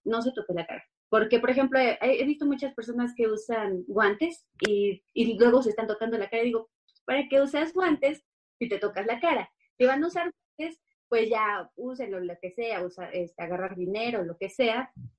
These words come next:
y ya después se los quitan y los tiran. No, no andar, los vuelven a guardar, y entonces, ¿qué tal que los vuelven a tocar de la parte que está sucia y ahora se toca la cara? Entonces,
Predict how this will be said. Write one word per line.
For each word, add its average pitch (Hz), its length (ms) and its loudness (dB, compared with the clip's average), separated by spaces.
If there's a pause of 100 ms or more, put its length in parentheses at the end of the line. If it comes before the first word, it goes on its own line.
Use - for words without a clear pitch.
y 208 260 0
ya 294 140 4
después 233 280 2
se 240 80 2
los 254 180 2
quitan 254 400 -4
y 180 180 -2
los 180 300 0
tiran. 247 400 0 (420)
No, 196 520 4 (160)
no 190 320 4
andar, 190 500 2
los 202 440 4
vuelven 233 320 4
a 247 60 2
guardar, 262 360 0 (340)
y 220 100 0
entonces, 247 340 4
¿qué 240 100 0
tal 220 220 -2
que 202 120 -2
los 165 280 -2 (220)
vuelven 226 420 0
a 208 100 -6
tocar 220 420 -2
de 190 260 -4
la 180 140 -4
parte 196 300 -8
que 185 60 0
está 208 240 -4
sucia 233 320 -4
y 208 80 -4
ahora 180 140 -10
se 170 100 -18
toca 175 260 -10
la 175 140 -8
cara? - 160 -10
Entonces, 440 320 -10